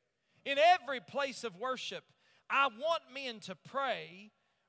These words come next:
with holy hands lifted up to God, free from anger and controversy."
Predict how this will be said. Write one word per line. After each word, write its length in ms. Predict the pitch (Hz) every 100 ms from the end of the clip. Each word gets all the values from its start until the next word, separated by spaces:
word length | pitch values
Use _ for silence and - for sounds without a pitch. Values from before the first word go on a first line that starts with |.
| -
with 180 | 202
holy 440 | 143 220 277 285 285
hands 680 | 247 208 170 185 214 - - _ -
lifted 500 | 196 294 - 311 294
up 220 | 285 -
to 100 | 269
God, 520 | 208 156 147 160 165 _ _
free 320 | - 233 285
from 300 | 277 220 202 190
anger 520 | 226 285 294 311 320 _ _ _ -
and 240 | 220 220
controversy." 920 | 208 202 175 160 143 139 - 139 _